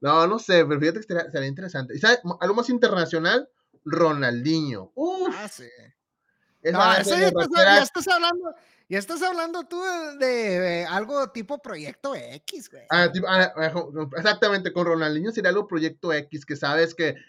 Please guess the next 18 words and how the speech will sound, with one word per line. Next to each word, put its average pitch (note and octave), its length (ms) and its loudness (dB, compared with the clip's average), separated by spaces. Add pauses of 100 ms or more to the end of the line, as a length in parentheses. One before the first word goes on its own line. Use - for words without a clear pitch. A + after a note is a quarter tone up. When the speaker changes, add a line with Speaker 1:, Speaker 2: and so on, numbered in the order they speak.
(160)
Speaker 1:
un F3 240 -6
carro F#3+ 260 4
va F#3+ 60 2
a F3+ 40 -6
estar F#3 120 0
dentro F3+ 200 0
de F3+ 40 -2
una F3 100 2
alberca. E3 720 0
Speaker 2:
<laughs> D#3+ 380 4 (640)
Speaker 1:
Este, D3+ 840 0
sí, F3 420 -4
sí, D#3 180 -8
sí, C#3 200 -10
sí. C#3 460 -6
De - 400 -4
repente, - 640 2
Speaker 2:
<laughs> D4+ 220 -12